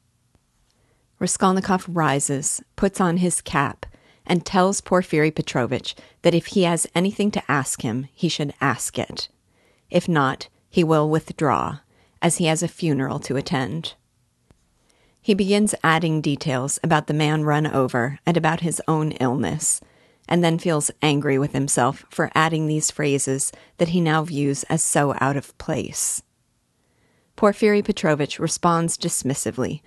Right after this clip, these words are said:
that he has nothing to question him about, saying he regards him simply as a visitor. He apologizes for his laughter and flatters Raskolnikov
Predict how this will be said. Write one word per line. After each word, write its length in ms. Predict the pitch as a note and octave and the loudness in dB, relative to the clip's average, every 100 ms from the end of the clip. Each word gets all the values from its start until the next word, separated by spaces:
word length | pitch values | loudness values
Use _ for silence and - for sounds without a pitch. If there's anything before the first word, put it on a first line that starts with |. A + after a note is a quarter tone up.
| - _ | -20 _
that 120 | G3 | 2
he 80 | G#3+ | 4
has 180 | F#3 F3 | 2 2
nothing 280 | D3 - C3 | -2 -2 -2
to 40 | C3+ | -2
question 520 | - A2 - - A2+ | -2 -2 -2 -6 -4
him 120 | A2+ | -4
about, 460 | F#2+ B2 E2+ - - _ _ _ _ | -2 -2 -4 -8 -14 _ _ _ _
saying 380 | - F#3 F3 F3+ | 0 2 2 0
he 160 | F#3 | 2
regards 420 | F3+ F3+ F3 E3+ | 2 2 2 2
him 120 | F#3+ F3+ | 0 0
simply 440 | F#3 F3+ F#3 F3 | -2 -2 -2 -2
as 160 | - F3 | -2 0
a 60 | F3 | 2
visitor. 560 | E3 C#3+ C3+ B2+ D3 - _ _ _ _ _ _ _ _ | 2 0 -2 -4 -6 -10 _ _ _ _ _ _ _ _
He 140 | G#3+ | 2
apologizes 920 | F#3 - E3 D3+ D3+ D3+ D3 C#3+ C#3 | 2 2 4 4 4 2 2 0 -4
for 160 | - D3+ | -2 0
his 240 | D#3+ E3 | 0 0
laughter 600 | D3 A2 C3+ - B2+ - - _ _ _ | 0 0 0 -6 -6 -6 -12 _ _ _
and 140 | - E3 | -4 -4
flatters 520 | - F3+ F3+ F3+ - | 2 4 4 2 0
Raskolnikov 760 | F3 - D#3+ D3+ D3 D#3 C#3+ | -4 0 0 2 0 0 -2